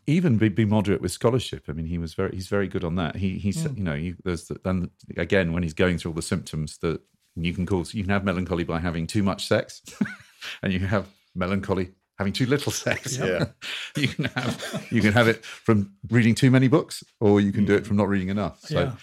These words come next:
Speaker 1: but he's right on the cusp, isn't he? Because you, you, you, you also see him trying to get his head round Copernicus and Kepler and Tycho Brahe and trying to figure out, is the,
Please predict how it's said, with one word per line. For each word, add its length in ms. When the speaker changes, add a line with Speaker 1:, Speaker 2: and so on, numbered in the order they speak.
Speaker 1:
but 100
he's 240
right 320
on 100
the 80
cusp, 400
isn't 160
he? 80
Because 340
you, 180
you, 200
you, 240
you 200
also 340
see 300
him 300
trying 420
to 80
get 160
his 140
head 220
round 340
Copernicus 1000
and 260
Kepler 680
and 160
Tycho 320
Brahe 400
and 100
trying 200
to 80
figure 400
out, 240
is 240
the, 120